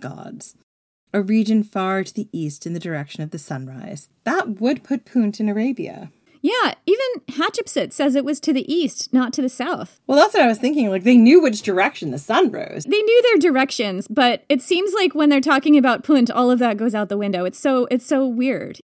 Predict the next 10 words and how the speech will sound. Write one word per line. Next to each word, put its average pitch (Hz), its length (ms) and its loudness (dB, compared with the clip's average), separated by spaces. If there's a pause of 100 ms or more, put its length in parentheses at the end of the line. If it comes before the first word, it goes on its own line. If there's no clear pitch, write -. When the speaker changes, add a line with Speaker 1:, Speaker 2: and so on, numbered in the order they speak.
(140)
Speaker 2:
The 349 100 2
weird 403 440 2
thing 233 500 -2 (160)
is 294 160 2
that 277 240 -2
the 294 80 0
directions 285 680 -4
are 285 160 0
not 240 340 2
consistent. - 680 -6